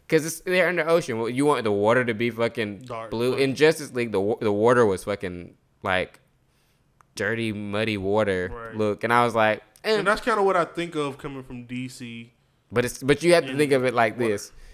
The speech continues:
Speaker 1: James Wan is not going, like, he even said, he was like, "Hey, I'm trying to make a fun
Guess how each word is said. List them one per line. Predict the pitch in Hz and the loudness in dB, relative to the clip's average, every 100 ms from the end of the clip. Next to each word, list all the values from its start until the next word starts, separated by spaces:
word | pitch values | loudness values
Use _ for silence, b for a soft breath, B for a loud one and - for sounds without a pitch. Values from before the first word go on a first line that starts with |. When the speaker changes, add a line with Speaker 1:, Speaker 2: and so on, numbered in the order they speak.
| b - | b -8
Speaker 1:
James | 131 139 139 123 | -2 0 0 0
Wan | 127 135 135 | 4 4 2
is | 113 101 | 0 0
not | 110 107 | 0 0
going, | 107 104 104 | -2 -2 -2
like, | 117 120 - | 2 2 2
he | 156 160 | -6 -4
even | 135 117 | -4 -4
said, | 117 110 | -2 0
he | 113 | 0
was | 104 | -2
like, | 92 | -2
"Hey, | 107 87 85 _ b b | -2 -4 -6 _ b b
I'm | - 120 | -6 -4
trying | 127 110 | 0 -2
to | 104 | 0
make | 98 | -4
a | - | -6
fun | - - 98 95 90 85 | -16 -8 -6 -6 -8 -12